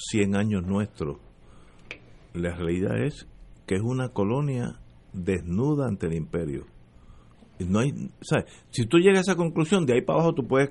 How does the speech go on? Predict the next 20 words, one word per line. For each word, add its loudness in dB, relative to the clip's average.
ser 0
estadista, 0
popular, 0
independentista, 2
anarquista, 0
lo 0
que 2
tú -2
quieras. -4
Pero 6
si 0
no 6
llegas 6
a 8
esa 4
realidad, 2
aquí 0
nosotros 0
no 2
mandamos 0